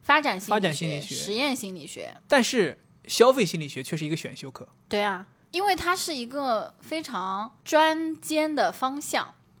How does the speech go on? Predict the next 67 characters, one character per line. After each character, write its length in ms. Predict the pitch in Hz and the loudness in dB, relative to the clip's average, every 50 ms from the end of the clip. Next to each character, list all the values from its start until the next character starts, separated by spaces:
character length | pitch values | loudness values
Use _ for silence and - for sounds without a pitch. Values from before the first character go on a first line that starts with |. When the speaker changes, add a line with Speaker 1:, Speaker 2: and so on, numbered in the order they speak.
| _ _ _ _ | _ _ _ _
Speaker 2:
就 120 | - 165 | -10 -2
它 120 | - 220 | 0 0
更 180 | 247 294 254 202 | 2 2 2 2
像 160 | 190 226 202 | 4 2 2
是 120 | 160 - 160 | 2 -2 -4
一 80 | 160 | -2
个 440 | 165 190 175 156 139 131 117 113 - _ _ _ _ _ _ _ _ - | 2 2 2 4 2 0 -4 -8 -12 _ _ _ _ _ _ _ _ -4
额 160 | 151 143 175 | -2 0 4
外 160 | 233 285 233 | 6 4 4
的 80 | 165 139 | 4 2
技 140 | - - 139 | -4 -4 -6
能 160 | 127 123 123 | -6 -6 -6
包。 300 | 135 127 123 123 - - _ _ _ _ | -4 -4 -4 -6 -8 -14 _ _ _ _
Speaker 1:
对。 320 | - 233 208 196 175 - - | -4 -2 -2 -2 -4 -8 -10
Speaker 2:
它 100 | - - | -2 -2
不 100 | 180 190 | -2 0
是 120 | 202 220 214 | 0 -2 0
一 40 | 196 | 0
个 80 | 226 | -2
必 220 | 214 - 262 220 170 | -2 -2 -2 -2 2
备 180 | 160 185 170 | 2 2 2
的 80 | 131 123 | 2 -2
技 140 | - - 135 | -6 -8 -8
能 160 | 127 120 127 | -8 -10 -8
包。 260 | - 123 120 120 - - _ | -8 -8 -8 -8 -14 -18 _
Speaker 1:
对 140 | - 214 196 | -4 -2 0
啊。 140 | 196 196 190 | 0 0 0
Speaker 2:
就 60 | 180 | 0
你 120 | 165 160 151 | 0 -2 2
在 120 | - 214 | 2 2
一 100 | 190 196 | 2 2
个， 160 | 190 214 202 | 4 2 2
就 120 | 175 190 196 | 2 2 2
类 120 | 202 180 | 2 2
似 160 | 165 - 180 | 0 0 -4
于 80 | 175 180 | -4 -4
那 40 | 185 | -4
种， 300 | 160 147 143 143 147 - | -6 -6 -8 -8 -10 -6
大 100 | - 165 | -2 -2
家 80 | 170 185 | 0 0
想 180 | 175 - - 143 | -2 -4 -6 -6
一 40 | |
下 60 | 147 160 | -6 -6
那 40 | |
种 140 | 165 160 147 | -6 -6 -6
游 140 | 135 131 151 | -6 -6 -6
戏 160 | - - 175 | -6 -6 -6
技 160 | 160 - 175 | -6 -6 -6
能 160 | 143 131 147 160 | -6 -6 -6 -8
树， 200 | - - 175 151 | -8 -8 -8 -8
你 80 | 156 | -8
可 100 | - - | -8 -8
能 100 | 139 147 | -8 -8
是 80 | 156 156 | -6 -4
在 120 | 180 - | -4 -4
一 60 | - | -4
个 60 | 156 - | -4 -6
支 200 | - - 214 220 | -4 -4 -2 -2
线 180 | - 240 180 | 0 -2 -2
上 80 | 147 143 | -2 -4
面 100 | 143 135 | -8 -8
可 60 | - | -8
以 20 | |
把 100 | 143 127 | -10 -8
它 80 | 139 139 | -8 -6
点 200 | - 139 - - | -8 -8 -10 -10
亮， 180 | 135 131 117 - | -12 -12 -14 -14